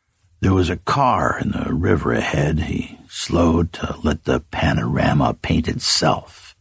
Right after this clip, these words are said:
He had learned to do this. By default, he let his mind drift and became unfocused when he was running alone in the woods.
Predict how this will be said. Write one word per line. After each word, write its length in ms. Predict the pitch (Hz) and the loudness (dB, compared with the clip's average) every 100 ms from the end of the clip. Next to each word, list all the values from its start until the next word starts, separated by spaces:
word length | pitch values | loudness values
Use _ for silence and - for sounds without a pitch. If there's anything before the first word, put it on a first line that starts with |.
| _ _ | _ _
He 260 | - 92 82 | 0 2 4
had 300 | 87 82 - _ _ | 2 0 -4 _ _
learned 380 | - 107 110 85 | 0 4 4 4
to 80 | 95 | 0
do 260 | - 69 | 0 0
this. 520 | 69 90 95 - - - _ _ - - _ | 2 2 2 0 -4 -12 _ _ -20 -20 _
By 160 | 95 | 0
default, 680 | 85 85 - - 117 82 80 | 2 0 0 2 2 2 -2
he 360 | - - - - | -6 -6 -6 -6
let 200 | - 80 | -2 0
his 240 | 78 65 85 | 0 0 2
mind 440 | 90 85 69 62 | 4 4 4 2
drift 380 | - - 69 - | 0 -2 -2 -4
and 160 | 76 | -6
became 460 | - - 156 131 120 - | -6 -4 0 0 -2 -2
unfocused 1200 | 98 95 95 82 - 110 98 - - - - - - - - - - | 2 4 4 2 0 2 2 -2 -4 -4 -6 -10 -14 -20 -20 -18 -4
when 100 | 85 | 0
he 80 | |
was 260 | - - - | 2 0 0
running 280 | 82 80 62 | 2 4 2
alone 420 | 64 64 82 71 | 2 2 4 4
in 80 | - | 2
the 100 | 62 | -2
woods. 640 | - - - - - - | -4 -10 -10 -6 -6 -6